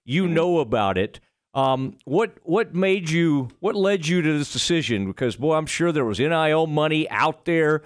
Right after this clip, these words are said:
Speaker 1: for you. People value different things. What was
Speaker 2: Mm-hmm.
Speaker 1: the biggest reason in the end,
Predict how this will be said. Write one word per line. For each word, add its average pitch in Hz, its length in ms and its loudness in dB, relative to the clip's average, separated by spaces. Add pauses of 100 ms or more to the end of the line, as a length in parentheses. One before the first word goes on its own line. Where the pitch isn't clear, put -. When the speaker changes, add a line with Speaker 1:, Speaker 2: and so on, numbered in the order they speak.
(360)
Speaker 1:
for 165 200 0
you. 156 200 2
People 151 640 -2
value 147 540 0
different 151 480 -2
things. 147 640 -2 (340)
What 190 160 0
was 208 140 -2
Speaker 2:
Mm-hmm. 156 60 -4
Speaker 1:
the 170 40 2
biggest 156 420 -2
reason 151 440 0
in 135 120 -2
the 127 240 2
end, 131 360 0